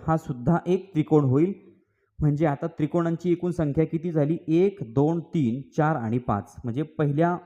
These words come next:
ओळीमध्ये आपल्याला पाच त्रिकोण दिसतायत आणि या ठिकाणी सहा आणि सात,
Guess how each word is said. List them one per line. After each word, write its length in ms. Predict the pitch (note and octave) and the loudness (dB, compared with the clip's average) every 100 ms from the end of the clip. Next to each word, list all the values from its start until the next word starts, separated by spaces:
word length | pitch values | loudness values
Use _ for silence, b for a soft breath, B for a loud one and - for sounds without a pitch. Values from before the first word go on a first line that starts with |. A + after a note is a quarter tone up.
| - | -2
ओळीमध्ये 460 | D3 D#3+ D3 C#3 | 2 4 2 2
आपल्याला 380 | C3 A2+ A#2+ C3 | 0 -2 -2 -4
पाच 680 | D3 _ _ D3 D#3 F3 - | -4 _ _ 0 2 0 -4
त्रिकोण 520 | F3+ C#3+ C3 D#3 D3 | -6 -6 -4 -2 -2
दिसतायत 360 | A#2+ A#2+ C#3+ D#3 - | -4 -4 -4 -4 -6
आणि 260 | A#2+ A2+ D#3 - b b B2+ | -6 -4 -6 -10 b b -4
या 60 | |
ठिकाणी 400 | C3 C#3+ D#3 D#3+ | -2 -2 -2 -4
सहा 320 | D#3+ C3+ C#3+ | -4 -4 -4
आणि 260 | C#3 A#2 A2+ | -4 -4 -4
सात, 200 | - | -4